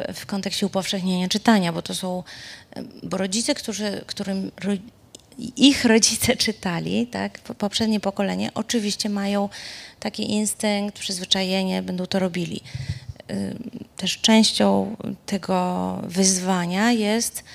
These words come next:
zaproszenie do kultury książki, jak, jak mówią badacze z Biblioteki Narodowej, e, ludzi, którzy,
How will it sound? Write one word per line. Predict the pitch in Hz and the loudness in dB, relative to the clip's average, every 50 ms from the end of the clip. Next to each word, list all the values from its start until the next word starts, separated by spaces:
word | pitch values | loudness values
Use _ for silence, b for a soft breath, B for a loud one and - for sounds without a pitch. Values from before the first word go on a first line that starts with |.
| B B B B B B - | B B B B B B -8
zaproszenie | - - 208 202 - - 214 214 - - 226 226 220 220 208 202 | -2 -2 -2 0 0 2 2 4 4 6 6 6 6 4 2 2
do | 185 185 202 196 196 196 196 190 - | 2 2 2 2 2 2 0 -4 -4
kultury | - 196 180 - 220 208 208 190 | -6 -4 0 2 2 2 2 0
książki, | - - - 180 175 170 - - - - - 220 233 254 254 254 - - - 196 190 | -2 -2 -2 0 0 -2 -4 -6 -8 -6 -4 -2 0 0 -2 -2 -4 -6 -6 -6 -6
jak, | 190 190 190 - - - - - - - | -4 -6 -6 -6 -8 -10 -14 -14 -12 -10
jak | 202 190 190 190 - | -8 -8 -8 -8 -6
mówią | 196 - 196 190 180 185 185 190 190 185 | -6 -4 -4 -4 -4 -4 -4 -4 -4 -4
badacze | 180 196 196 190 196 202 - 196 | -4 -4 -4 -2 -2 -2 -2 -4
z | 185 | -6
Biblioteki | 180 185 185 - - - - 196 | -6 -8 -8 -8 -8 -8 -6 -6
Narodowej, | 185 180 180 180 165 185 180 175 196 220 247 240 B B B B B B B B B B - | -4 -4 -6 -6 -6 -6 -4 0 0 0 0 0 B B B B B B B B B B -8
e, | - 214 202 196 196 196 - | -6 -4 -2 -2 -2 -4 -2
ludzi, | - 202 208 202 185 - - 226 | 0 2 2 2 2 0 -2 -4
którzy, | - - - 226 214 208 190 214 226 226 226 226 226 226 226 | -4 -4 -4 -4 -4 -4 -2 -2 0 0 0 0 0 -2 -2